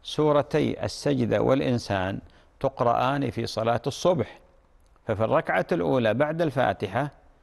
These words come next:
يقرأ المصلي، آه، سورة السجدة، ألف لام ميم، وفي الركعة الثانية بعد الفاتحة يقرأ سورة الإنسان، وهذه من النظائر، نظائر القرآن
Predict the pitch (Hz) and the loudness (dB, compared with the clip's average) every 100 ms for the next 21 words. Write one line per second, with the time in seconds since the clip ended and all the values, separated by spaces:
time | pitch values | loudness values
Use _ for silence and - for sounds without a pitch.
0 | _ _ - 143 165 135 - 127 123 123 | _ _ -2 0 0 0 0 0 -2 -2
1 | - 104 98 127 170 247 - - _ - | 0 0 2 0 0 -6 -18 -20 _ -8
2 | 117 110 110 110 50 - - - 127 147 | -2 0 0 0 -2 -6 -10 -4 0 0
3 | - 135 - 160 98 - - - - _ | 0 -2 0 0 -2 -8 -16 -20 -20 _
4 | - _ _ - 110 113 104 117 120 127 | -20 _ _ -6 -2 -2 0 2 2 2
5 | 123 76 - - - _ - - _ - | 0 -4 -12 -20 -20 _ -20 -20 _ -20
6 | _ - - - 107 165 160 175 - 147 | _ -14 -8 -4 0 0 0 -2 0 0
7 | 113 101 127 151 160 123 107 95 101 120 | 0 0 0 0 0 0 0 0 -2 -4
8 | - 139 - 151 135 131 127 135 123 165 | 0 -2 0 0 0 -2 -2 -2 -2 0
9 | 151 - - - - _ - _ _ - | -2 -4 -16 -20 -20 _ -20 _ _ -4
10 | 110 120 127 131 127 127 131 156 98 78 | -2 0 2 2 2 2 4 2 2 -2
11 | 101 104 123 123 117 - 131 151 127 | -4 0 2 2 0 0 2 2 0